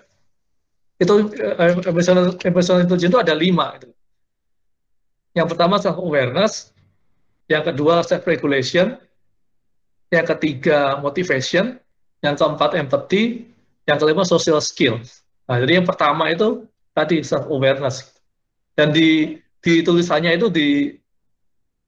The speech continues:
di, eh, artikel yang tulis Harvard Business Review itu, self-awareness itu dibagi jadi dua. Jadi internal self-awareness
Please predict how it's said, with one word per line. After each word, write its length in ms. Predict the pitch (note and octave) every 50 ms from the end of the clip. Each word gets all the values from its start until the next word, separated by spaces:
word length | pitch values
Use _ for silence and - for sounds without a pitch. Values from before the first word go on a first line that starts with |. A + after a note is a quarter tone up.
| _ _ _ _ _ _ _ _ _ _ _ _
di, 160 | - E3 D3+ D3+ D3+ D3 D3 D3+ D3 D3+ D#3 - - - - - _ _ _ _ _ _
eh, 400 | - D3+ C#3+ D3 D3 D#3 D3+ - - - - - _ _ _
artikel 400 | - D3 C#3+ D#3+ D#3 D#3+ D#3 D#3
yang 60 | D#3
tulis 160 | E3 D#3+ D#3 -
Harvard 840 | C#3 C3 C3 E3+ - - - _ _ _ _ - C#3+ C#3 D#3 D3 -
Business 240 | - C#3+ C3+ B2 D3+
Review 320 | - - - D#3+ D3 D3
itu, 140 | D3 - A3 B3 B3 - - _ _ _ _ _ _ _ -
self-awareness 560 | - F3+ F#3 F#3 F#3 D#3+ D#3+ D#3+ D#3 D#3 -
itu 320 | B3+ A#3+ A3+ - - -
dibagi 380 | - - E3+ - D3+ C#3+ E3 -
jadi 140 | D#3+ C#3+ D#3 C#3+
dua. 240 | F3 F3 D#3 C#3 C3 C3 C3 _ _ _ -
Jadi 400 | D3+ C3 D3 D3 D3+ E3 F#3 _ _ _ _ _ _ _ _ _ -
internal 400 | E3+ E3+ E3+ E3+ E3 F3+ E3+ D#3+
self-awareness 1040 | D#3 - E3 - - - F3+ D3+ D3 C#3+ C3+ - C3+ D3 G3 A3 - - - _ _